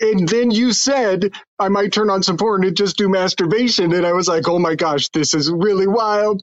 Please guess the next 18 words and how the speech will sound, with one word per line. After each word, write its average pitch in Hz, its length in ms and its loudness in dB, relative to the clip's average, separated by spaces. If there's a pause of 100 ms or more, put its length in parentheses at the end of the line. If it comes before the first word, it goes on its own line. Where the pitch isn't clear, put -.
(540)
And 180 280 0
so, 208 360 -2 (120)
uh, 170 200 0
but 180 180 -2
all 208 240 0
of 202 100 0
that, 185 200 0
uh, 151 280 0 (580)
also, 202 480 0
I've 165 180 -2
been, 170 160 0
uh, 147 320 0
I 165 140 -2
just 202 340 -2
finished 208 460 -2 (240)
doing, 240 280 0
like, 165 240 0
a 135 380 0